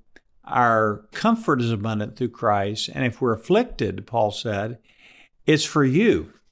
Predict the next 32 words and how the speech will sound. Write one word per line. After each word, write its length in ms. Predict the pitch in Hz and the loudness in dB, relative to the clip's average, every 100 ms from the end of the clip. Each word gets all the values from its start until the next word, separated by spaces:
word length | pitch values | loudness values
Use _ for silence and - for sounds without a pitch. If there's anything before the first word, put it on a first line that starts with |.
| _ _ _ _ | _ _ _ _
It's 260 | 147 156 160 | 2 2 2
for 480 | - 147 135 127 - | 0 4 4 4 0
your 340 | 143 143 196 | 0 4 4
comfort." 640 | 208 - 131 101 - - - | 2 0 -2 -2 -8 -14 -10
If 160 | - 123 | -4 -2
we 200 | 131 147 | 2 4
are 300 | 160 196 190 - | 4 4 2 -4
afflicted, 760 | 147 180 175 180 123 104 120 - _ _ _ - | -2 2 0 0 -2 -2 -4 -14 _ _ _ 0
it's 120 | 135 - | 0 2
for 180 | 131 | 0
your 240 | 120 135 190 | 2 4 2
comfort 500 | 190 180 160 160 143 | 2 -2 0 0 2
in 160 | 123 | 2
salvation, 1040 | 110 - 117 113 127 147 - 117 104 113 110 _ _ _ 143 | 0 0 0 2 2 2 0 -4 -4 -6 -10 _ _ _ 2
or 240 | 135 127 | 4 4
we're, 340 | 123 120 120 - | 2 2 -2 -2
if 200 | 143 110 | -2 0
we're 120 | 113 | -2
comforted, 720 | 104 - 202 180 117 113 120 - | -4 -2 -2 0 0 0 -2 -4
it's 160 | 127 | -8
for 160 | - 110 | -6 -4
your 220 | 107 151 | 0 -2
comfort, 520 | 151 131 113 117 - _ _ _ _ _ - | -2 -4 -4 -6 -10 _ _ _ _ _ 2
which 340 | 131 127 - - | 2 2 -4 -6
is 440 | 143 135 123 104 - | 0 0 0 -2 -8
effective, 800 | 127 - 139 135 - 120 107 - | -10 -4 -2 -2 -2 -4 -4 -10
comes 320 | - 143 120 | -2 0 0
through 140 | - 127 | 0 0
the 80 | 120 | 0
enduring 420 | 113 113 110 107 | -2 -4 -4 -4
of 80 | 98 | -6
our 340 | 95 92 | -6 -8